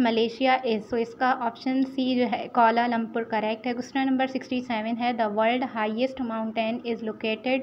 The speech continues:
in", और इसका option बी करेक्ट है, नेपाल। क्वेश्चन नंबर सिक्सटी एट है, "The largest ocean of the world is", so ऑप्शन ए, "पैसिफिक ओशन", करेक्ट है। क्वेश्चन नंबर सिक्सटी नाइन है,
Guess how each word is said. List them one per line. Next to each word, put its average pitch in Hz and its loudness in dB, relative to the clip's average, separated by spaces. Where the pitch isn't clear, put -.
in", 240 -4
और 226 4
इसका 247 2
option 220 0
बी 247 4
करेक्ट 226 2
है, 277 4
नेपाल। 226 2
क्वेश्चन 277 0
नंबर 320 4
सिक्सटी 277 -2
एट 226 0
है, 240 6
"The 233 4
largest 214 2
ocean 240 0
of 214 -2
the 208 2
world 247 2
is", 233 0
so - -6
ऑप्शन 226 -2
ए, 240 0
"पैसिफिक 233 -4
ओशन", 247 -4
करेक्ट 220 -2
है। 262 0
क्वेश्चन 269 -4
नंबर 285 0
सिक्सटी 277 -4
नाइन 233 0
है, 233 0